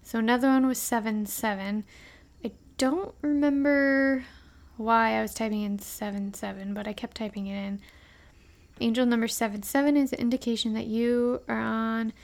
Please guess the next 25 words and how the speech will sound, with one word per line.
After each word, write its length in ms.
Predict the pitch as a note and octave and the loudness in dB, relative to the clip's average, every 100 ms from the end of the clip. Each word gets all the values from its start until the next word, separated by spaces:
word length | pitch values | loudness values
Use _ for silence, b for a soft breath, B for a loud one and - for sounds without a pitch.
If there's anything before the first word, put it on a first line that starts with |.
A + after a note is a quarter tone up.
| B B - | B B -8
direct 380 | A3+ A3+ A#3+ B3 | 2 2 2 -2
alignment 540 | A3+ A#3 A3+ A3+ A#3 | 0 2 2 0 -2
with 120 | A3 | -4
your 100 | A3 | -6
soul's 380 | - A3+ A3+ A3 | -6 -4 -6 -6
higher 400 | A3 G#3+ G#3+ G#3 | -6 -6 -6 -8
purpose 680 | - C#4 C#4 C#4 C4 - - - | -6 -4 -2 -2 -2 -10 -16 -6
in 160 | A3+ A3 | -4 -2
this 220 | G#3 - | -6 -8
life. 500 | G3+ G#3+ A3 - - - | -6 -6 -8 -12 -20 -2
Take 220 | B3 A#3+ | 0 2
every 200 | A3+ A#3 | 4 2
opportunity 400 | A3+ A#3+ A3+ A3+ | 2 -2 -2 -2
to 60 | |
quiet 260 | - A3 G#3 | -4 -6 -4
your 100 | A3 | -2
mind 440 | A#3 C4+ C4+ C4 | 2 4 4 4
through 120 | A#3+ A#3 | 2 0
meditation. 920 | A#3+ B3+ - G3+ G3 - A3 A#3 C#4+ - - - | 0 -2 -4 -8 -6 -6 -4 -4 -6 -12 -20 -12
Yeah, 240 | A3+ A#3 - - - | -8 -8 -12 -20 -14
they 220 | A3 G#3+ | -10 -8
all 160 | G#3+ G3+ | -8 -10
say 240 | - G#3 | -14 -14
that 300 | G#3 G#3+ A3 | -12 -12 -10
one. 300 | G#3+ A3 A3 | -8 -6 -8